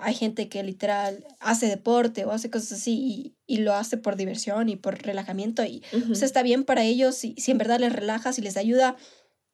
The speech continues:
Speaker 1: muy bien, o sea,
Speaker 2: Ok,
Speaker 1: ajá.
Speaker 2: ajá.
Speaker 1: Pero yo siento que está mal cuando ya lo,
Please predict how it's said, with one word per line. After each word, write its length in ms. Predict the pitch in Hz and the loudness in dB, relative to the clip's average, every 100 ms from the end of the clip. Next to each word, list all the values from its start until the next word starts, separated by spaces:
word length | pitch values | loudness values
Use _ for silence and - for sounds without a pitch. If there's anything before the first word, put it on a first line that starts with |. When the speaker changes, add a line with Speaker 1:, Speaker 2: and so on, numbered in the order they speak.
| - | -2
Speaker 1:
muy 220 | 220 220 | 2 4
bien, 340 | 202 208 254 | 2 0 0
o 60 | 220 | -2
sea, 280 | 202 196 226 - | -4 -6 -8 -2
Speaker 2:
Ok, 260 | 220 214 175 175 190 220 | -2 0 2 2 2 0
Speaker 1:
ajá. 260 | 247 226 269 | 0 2 2
Speaker 2:
ajá. 80 | - - - - - _ - | 2 -8 -20 -20 -20 _ 2
Speaker 1:
Pero 640 | 233 226 226 220 220 214 | 4 6 4 4 4 2
yo 120 | 233 | 2
siento 180 | 240 277 | 0 0
que 60 | 277 | 0
está 120 | 233 | 2
mal 140 | 226 | 2
cuando 200 | 233 233 | 2 2
ya 160 | 208 208 | 2 2
lo, 140 | 220 | 2